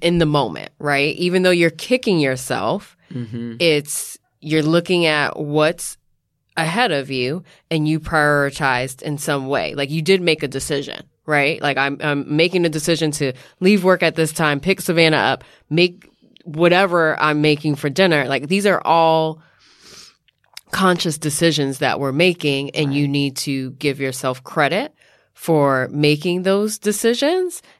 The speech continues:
Speaker 1: and then m-, maybe do something a little bit different the next time.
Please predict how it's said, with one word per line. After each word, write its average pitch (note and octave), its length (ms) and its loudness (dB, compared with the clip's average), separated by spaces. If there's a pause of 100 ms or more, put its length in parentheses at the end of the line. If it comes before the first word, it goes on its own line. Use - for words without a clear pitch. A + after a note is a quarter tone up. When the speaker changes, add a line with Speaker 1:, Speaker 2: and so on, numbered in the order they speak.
(120)
Speaker 1:
and C#3 720 2
then C#3 720 0 (260)
m-, D3 240 -10
maybe D3 720 2 (160)
do D3 300 4
something C3+ 400 -2
a C#3 80 -2
little D3 320 2
bit C3 240 -4
different C3+ 360 -4
the C3 80 -6
next - 580 -10
time. - 380 -8